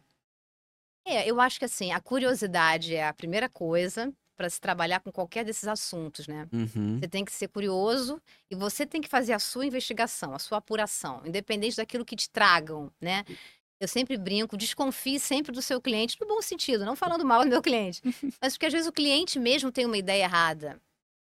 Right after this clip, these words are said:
Speaker 1: uma ideia que não é exatamente aquela, né? Tem muito cliente que te chega assim, "Olha, eu quero fazer o programa tal, o programa tal, o programa tal." Aí eu paro e penso, "Bom, ele não vê esse programa." Porque
Speaker 2: Não é assim
Speaker 1: é
Speaker 2: que esse
Speaker 1: porque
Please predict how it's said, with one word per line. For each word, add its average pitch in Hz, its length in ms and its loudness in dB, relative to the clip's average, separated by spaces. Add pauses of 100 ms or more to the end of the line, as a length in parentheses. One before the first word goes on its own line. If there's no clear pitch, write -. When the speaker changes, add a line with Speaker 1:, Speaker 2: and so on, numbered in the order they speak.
(180)
Speaker 1:
uma 185 120 -2
ideia 180 340 2
que 196 100 -8
não 202 140 -4
é 208 80 2
exatamente 190 640 -2
aquela, 156 640 -4
né? 180 220 -4 (280)
Tem 226 100 0
muito 269 200 -2
cliente 240 280 0
que 233 100 -8
te - 60 -8
chega 226 280 0
assim, 240 160 -4
"Olha, 247 200 4
eu 240 40 -2
quero 240 180 -2
fazer 214 240 -4
o 196 60 -4
programa 170 480 -6
tal, 214 400 6 (260)
o 196 80 -18
programa 185 360 -2
tal, 220 300 4
o 240 40 -2
programa 254 360 -2
tal." 143 320 -2
Aí 262 120 0
eu 262 100 -2
paro 233 260 -2
e - 20 -6
penso, 151 400 -8
"Bom, 165 180 -2
ele 170 140 -2
não 196 180 -2
vê 202 280 0
esse 269 200 -2
programa." 202 640 -4 (600)
Porque 151 140 0
Speaker 2:
Não 143 100 8
é 143 40 10
assim - 180 4
Speaker 1:
é - 60 6
Speaker 2:
que - 40 6
esse - 100 2
Speaker 1:
porque 320 140 4